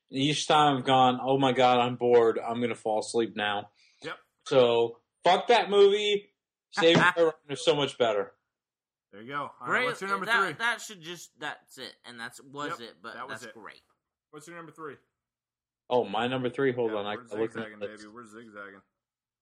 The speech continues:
Speaker 1: Okay. My number three is, I don't, I didn't write down the year.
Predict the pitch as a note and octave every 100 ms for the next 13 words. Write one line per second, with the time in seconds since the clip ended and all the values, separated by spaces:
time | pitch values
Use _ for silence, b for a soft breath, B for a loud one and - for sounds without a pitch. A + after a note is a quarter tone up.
0 | _ _ E3 E3 B2+ - _ _ - D3
1 | F#3+ A3 A#3 A#3 A3+ - G3+ G3+ F#3 G3
2 | G3+ _ _ _ _ _ _ _ _ D3+
3 | D#3+ D#3+ D3+ D3 D3 C#3 C3 - - C3
4 | C3+ C#3+ C#3+ - B2+ C3 D#3+ D3 C#3 C3
5 | C#3+ C#3+ C3+ A#2+ B2+ B2 C3 C3